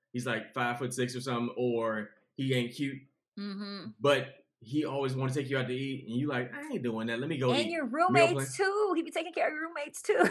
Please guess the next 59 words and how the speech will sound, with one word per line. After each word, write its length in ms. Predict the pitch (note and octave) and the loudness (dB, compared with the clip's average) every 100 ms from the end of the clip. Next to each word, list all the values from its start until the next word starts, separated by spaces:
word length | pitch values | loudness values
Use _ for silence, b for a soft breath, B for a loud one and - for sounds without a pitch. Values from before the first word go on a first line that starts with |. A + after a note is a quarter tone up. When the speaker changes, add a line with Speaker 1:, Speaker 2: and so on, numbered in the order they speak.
| - | 8
Speaker 2:
<laughs> 180 | F#4 F4+ | 8 8
Speaker 1:
Let 180 | - | 8
me 80 | F#4+ | 6
tell 140 | E4+ - | 8 6
you 60 | |
something. 280 | B2 C3 - - F4+ F4 - - _ _ _ - | 8 6 6 4 4 0 -2 -10 _ _ _ -2
Let 120 | A#2+ | 0
me 60 | C3 | 2
tell 140 | C#3 | 4
you 80 | B2+ | 4
something. 320 | C3 G#2 D#2 | 2 -2 -2
Then 240 | G#2+ F#3 A3+ | 2 4 4
you 100 | G#3 | 4
have 180 | D#3 B2 | 2 0
the 80 | B2 | -2
friend 260 | F3+ G3 | 0 0
zone 180 | D3 B2+ | 2 2
guy 180 | B2 A#2+ | 2 2
who 120 | C3 | 2
I 80 | A#2 | 2
feel 140 | A#2 F#3 | 2 0
like 120 | C#3 | 2
is 100 | A#2+ | 0
your 100 | A#2 | 0
husband, 300 | B2+ A2+ A2+ | 0 0 -2
but 140 | A2+ | -2
you 60 | D3 | -2
don't 140 | B2+ | -2
see 180 | B2 E3 | -2 -2
him 120 | C3 A2 | 0 -2
like 200 | G#2 A2 | -4 -4
that. 200 | G#2+ A2 b b | -6 -6 b b
Not 200 | G#2 C3+ | -2 -2
sure 240 | C#3+ F#3 G#3 | 2 2 4
why, 400 | G#3+ D#3+ A2+ - _ | 4 2 0 -6 _
but 120 | A#2+ B2 | -4 -2
friend 260 | D#3 G3 | 0 0
zone 220 | F#3 F3 | 2 2
is 180 | D#3 B2+ | 2 0
usually 300 | D3+ F#3+ F3+ | 0 0 0
the 100 | D#3 | 0
guy 180 | D3+ D3 | 0 0
that 120 | C#3 | 0
you 80 | C#3 | -4
should 280 | C#3 D#3+ C#3+ | -4 0 0
marry, 240 | C#3+ D3+ | 0 0
but 180 | C3+ - | 0 -4
you 80 | D3+ | -4
never 160 | C#3 B2+ | -4 -2
see 200 | D3 C3+ | -2 0
him 140 | B2 | 0
like 200 | A2+ G2+ | 0 -4
that. 220 | G2 - _ | -6 -8 _
Speaker 2:
Yep. 320 | G3 F#3+ - C3 | 4 6 4 0
Speaker 1:
Uh, 340 | C3+ C3 B2 G2+ - _ | 0 2 0 -2 -10 _
then 320 | A2+ D3 G3 | 0 2 4
you 120 | G3 E3 | 2 0
have, 520 | C#3+ B2+ B2+ B2 - _ _ _ _ _ _ _ _ | 0 0 0 -2 -4 _ _ _ _ _ _ _ _
uh, 440 | C3 B2+ A#2+ G#2+ | -4 -2 -2 -2